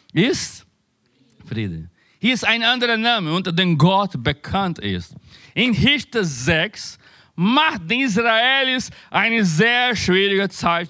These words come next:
durch, welche ihres Ungehorsams erlaubt Gott, den Midianiten, sie sieben Jahre lang zu beherrschen. War eine harte Zeit. Zu dieser Zeit verarmte Israel sehr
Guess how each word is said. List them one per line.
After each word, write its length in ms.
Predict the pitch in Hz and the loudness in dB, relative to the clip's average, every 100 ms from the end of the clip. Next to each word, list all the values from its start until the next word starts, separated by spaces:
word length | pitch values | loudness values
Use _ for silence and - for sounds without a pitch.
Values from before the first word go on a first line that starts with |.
| 147 | -8
durch, 420 | 254 226 98 - _ _ _ _ _ - | -6 -6 -6 -16 _ _ _ _ _ -4
welche 340 | 135 285 294 | 0 2 0
ihres 220 | 262 285 | -2 0
Ungehorsams 1000 | 277 370 403 330 233 262 240 185 214 208 - - | 2 2 2 0 0 0 0 0 -2 -2 -8 -6
erlaubt 1200 | 175 175 180 190 208 226 240 233 208 160 _ - 117 | -4 -2 -4 -2 2 2 4 2 0 -6 _ -18 -4
Gott, 500 | 160 156 127 131 - _ _ | -2 0 -2 -6 -14 _ _
den 200 | 139 156 | -2 2
Midianiten, 920 | 165 202 170 190 175 190 226 233 220 180 | 2 2 2 4 4 4 4 0 0 0
sie 280 | 131 185 | 2 2
sieben 760 | 170 135 147 294 339 254 254 220 | 2 0 2 2 2 0 -2 -2
Jahre 560 | 202 214 240 247 233 214 | 0 0 0 0 -2 0
lang 440 | 185 175 170 175 | 2 2 2 -2
zu 300 | - - 123 | -6 -6 -4
beherrschen. 760 | 107 104 92 110 139 98 - 87 - _ _ _ | -2 -4 -2 -2 -2 -4 -12 -16 -16 _ _ _
War 120 | 107 | -10
eine 240 | 123 117 95 | -10 -10 -4
harte 460 | 110 135 131 110 101 | 0 0 0 -6 -8
Zeit. 400 | - 107 82 80 _ _ _ - | -6 -8 -8 -16 _ _ _ -6
Zu 100 | 220 | -2
dieser 280 | 359 320 | 0 0
Zeit 320 | - 254 254 - | -2 0 0 0
verarmte 600 | 262 208 277 370 339 202 | -2 0 0 0 -2 -2
Israel 600 | 165 170 147 147 208 214 _ _ | -2 -2 -2 -2 -4 -8 _ _
sehr 720 | 131 120 120 247 302 143 87 | -14 -10 -4 0 2 0 -6